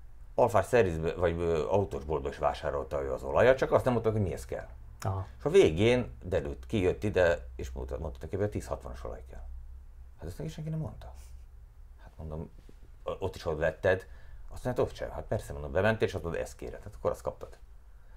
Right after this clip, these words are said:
Speaker 1: Tehát ha, ha mondtad volna, nem adták volna oda neked, hogy ezt az olajt ös bele, és ő neki motorgenerálóba került. Az, hogy, hogy ilyen-olyan olajokat öntögetett bele. De egy pörgős motor,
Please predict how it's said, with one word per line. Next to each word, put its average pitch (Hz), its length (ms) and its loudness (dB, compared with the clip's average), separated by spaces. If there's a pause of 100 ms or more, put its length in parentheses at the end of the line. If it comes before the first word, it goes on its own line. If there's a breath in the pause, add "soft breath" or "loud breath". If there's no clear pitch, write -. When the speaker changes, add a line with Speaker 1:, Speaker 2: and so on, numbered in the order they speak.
(260 soft breath)
Speaker 1:
Tehát 69 160 -6
ha, 76 200 -2
ha 76 60 -2
mondtad 104 380 8
volna, 117 200 6
nem 123 120 2
adták - 320 -6
volna - 200 -8
oda 60 160 -8
neked, 62 320 -8
hogy - 360 -10
ezt 64 200 -10
az 62 80 -6
olajt 64 280 -6
ös 60 120 -10
bele, 78 400 -2 (380 loud breath)
és - 180 -4
ő 98 160 4
neki 92 220 2
motorgenerálóba 62 800 -4
került. - 420 -12 (720)
Az, - 240 -6
hogy, 78 220 -4
hogy 69 400 -6 (800)
ilyen-olyan 69 420 -6
olajokat 64 560 -10
öntögetett 57 420 -12
bele. 53 240 -12 (800)
De 87 100 -6
egy - 80 -8
pörgős 90 460 0
motor, 78 400 -2